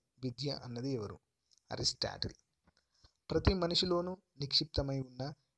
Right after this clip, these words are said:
విశ్వజనీత భావాలను వెలికి తీసేదే విద్య అని అన్నది ఎవరు? సోక్రటీస్. నెక్స్ట్, పిల్లవాడు అంతర్గతంగా, బాహ్యంగా వికసించడమే విద్య అని అన్నది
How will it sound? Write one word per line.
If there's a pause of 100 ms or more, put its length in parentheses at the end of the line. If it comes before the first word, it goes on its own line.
(180)
విశ్వజనీత
భావాలను (340)
వెలికి
తీసేదే
విద్య (160)
అని
అన్నది (100)
ఎవరు? (420)
సోక్రటీస్. (640)
నెక్స్ట్, (460)
పిల్లవాడు (200)
అంతర్గతంగా, (260)
బాహ్యంగా (400)
వికసించడమే
విద్య
అని
అన్నది